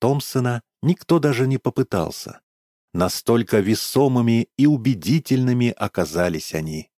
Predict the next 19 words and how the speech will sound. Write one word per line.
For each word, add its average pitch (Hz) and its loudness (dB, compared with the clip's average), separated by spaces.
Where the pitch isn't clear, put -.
Но 196 4
и 226 6
соглашаться 175 2
с - -4
ним 165 4
никто 156 2
не 107 0
спешил. 80 -4
Получилось, 117 2
что - 0
был 156 2
доклад, 90 -4
было 180 4
научное 156 2
открытие, - -8
и 98 0
вместе 80 -4
с - -14
тем 147 0